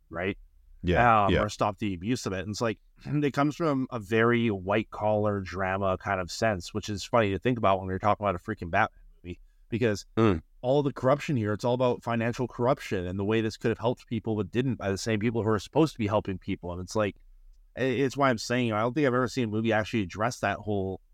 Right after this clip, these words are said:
Speaker 1: "Could you do more help as Bruce Wayne than as Batman," right? Could you go out and beat up the guy in the streets who goes to jail, or can you spend a million dollars to help a whole bunch of kids so a bunch of them don't end up in jail in the future?
Speaker 2: Yeah.
Speaker 1: You know, it's
Speaker 2: Well, exactly right. Yeah.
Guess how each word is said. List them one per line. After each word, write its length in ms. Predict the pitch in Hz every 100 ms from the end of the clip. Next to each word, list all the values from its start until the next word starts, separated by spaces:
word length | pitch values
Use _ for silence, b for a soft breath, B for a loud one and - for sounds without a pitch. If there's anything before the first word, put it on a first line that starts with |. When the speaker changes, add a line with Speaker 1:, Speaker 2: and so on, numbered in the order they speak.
| - - _
Speaker 1:
"Could 220 | - 135
you 60 | 120
do 200 | 117 123
more 440 | 117 117 117 113 101
help 320 | 120 110 -
as 140 | 101
Bruce 320 | 87 107 98 -
Wayne 280 | 107 104
than 140 | 95 98
as 280 | 98 95 80
Batman," 520 | 98 107 95 80 78
right? 240 | 85 95 101
Could 140 | 104
you 80 | 104
go 160 | 98 117
out 180 | 110 104
and 240 | 104 101 - _ _ - -
beat 200 | 113 117
up 140 | 113 -
the 100 | 123
guy 200 | 113 113
in 60 |
the 60 | 101
streets 420 | - - 113 104
who 80 | 107
goes 200 | 107 101
to 80 | -
jail, 380 | 101 123 113 101
or 220 | 101 101
can 240 | - 107
you 360 | 107 101 95 98
spend 320 | - - 113
a 40 | 107
million 280 | 110 104 98
dollars 560 | 101 107 104 101 98
to 140 | - 98
help 180 | 107
a 60 | 104
whole 120 | 107
bunch 160 | 107 92
of 60 |
kids 300 | - 110 113
so 140 | - 127
a 20 |
bunch 180 | 165 190
of 60 | -
them 160 | 113
don't 160 | 101 98
end 120 | 92
up 100 | 95
in 120 | 92 87
jail 180 | 95
in 60 | 85
the 80 | 82
future? 420 | 92 82 82 80 - _ - - _ _ _ _ _ -
Speaker 2:
Yeah. 220 | 101 98 92
Speaker 1:
You 80 |
know, 180 | 98 101
it's 140 | 120 117
Speaker 2:
Well, 100 | 104
exactly 400 | 113 107 - 85
right. 300 | 87 98 71
Yeah. 240 | 95